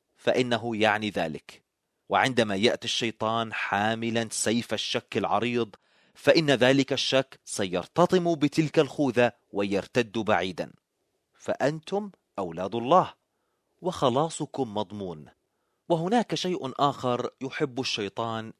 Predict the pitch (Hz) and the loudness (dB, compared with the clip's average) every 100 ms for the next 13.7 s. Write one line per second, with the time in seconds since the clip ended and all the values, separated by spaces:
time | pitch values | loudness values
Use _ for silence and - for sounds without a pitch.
0 | 107 101 92 101 92 87 80 85 - _ | -8 -6 -4 -4 -2 -2 -4 -10 -16 _
1 | _ _ 110 113 107 95 - _ - 123 | _ _ -2 0 0 -2 -4 _ -2 2
2 | 117 131 190 - 160 - 117 - 90 104 | 4 4 2 0 -2 -2 -8 -8 -6 -4
3 | 101 87 - 104 - 107 - - - _ | -4 -4 -6 -6 -8 -10 -12 -20 -20 _
4 | _ 107 127 139 98 98 98 82 - 120 | _ 0 2 2 -2 -6 -6 -4 -2 0
5 | 110 104 110 107 - 98 104 104 110 - | 0 -4 -6 -6 -2 0 0 -2 -4 -6
6 | - 87 - - _ _ _ _ _ 165 | -6 -8 -8 -16 _ _ _ _ _ -4
7 | - 175 190 185 156 151 110 - 139 98 | 0 0 2 2 0 -4 -4 -2 -2 -2
8 | 110 - 101 82 - 117 101 95 87 73 | -4 -4 -6 -8 -2 0 0 0 -2 -2
9 | 95 90 92 - 95 87 147 - _ _ | -4 -4 -6 -8 -10 -10 -10 -16 _ _
10 | _ _ _ 117 127 - 123 120 95 101 | _ _ _ -4 -2 -2 -2 -4 0 2
11 | 110 107 104 92 - 117 104 - 95 - | 2 -2 -8 -8 -6 -4 -4 -6 -10 -8
12 | 113 104 98 98 92 92 - - - 92 | -8 -4 -2 -2 -2 -8 -10 -10 -6 -4
13 | - - - 135 85 - | -4 -4 2 2 2 -10